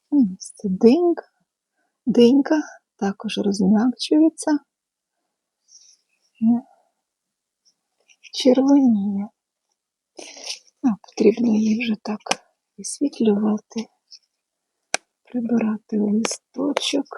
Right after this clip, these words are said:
О, треба ножнички взяти. Я щас тут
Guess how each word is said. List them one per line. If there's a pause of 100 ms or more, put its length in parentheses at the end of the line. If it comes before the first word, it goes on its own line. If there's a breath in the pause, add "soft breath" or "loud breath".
(380)
О,
треба
ножнички
взяти. (680 soft breath)
Я
щас
тут